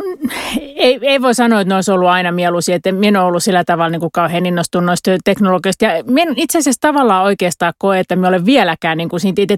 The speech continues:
teknologiasta sinänsä innostunut, vaikka onhan se tietysti sitten hauska näitä kaiken maailman HoloLensejä ja muita vastaavia niinku kokeilla ja testailla, että mitä ne niinku tarkoittaa, mut että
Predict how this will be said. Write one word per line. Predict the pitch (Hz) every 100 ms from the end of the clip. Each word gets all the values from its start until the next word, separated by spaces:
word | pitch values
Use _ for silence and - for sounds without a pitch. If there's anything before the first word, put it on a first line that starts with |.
| -
teknologiasta | 262 247 190 156 156 151 156 -
sinänsä | 185 170 175
innostunut, | 185 180 165 - 185
vaikka | 180 - 214
onhan | 247
se | 269 247
tietysti | 247 226 -
sitten | 233 - 202 - - - -
hauska | 226 220 226
näitä | 208 196 202
kaiken | 208 202
maailman | 202 196 190
HoloLensejä | 214 208 190 180 - 185
ja | 180
muita | 196 202 185
vastaavia | 180 196 180 170 175
niinku | 180 196
kokeilla | - 214 202 180 170
ja | 170
testailla, | 196 185 180 170
että | 170
mitä | 185 175
ne | 175
niinku | 180 202
tarkoittaa, | 226 220 - - 175 170
mut | 170 170
että | 180 185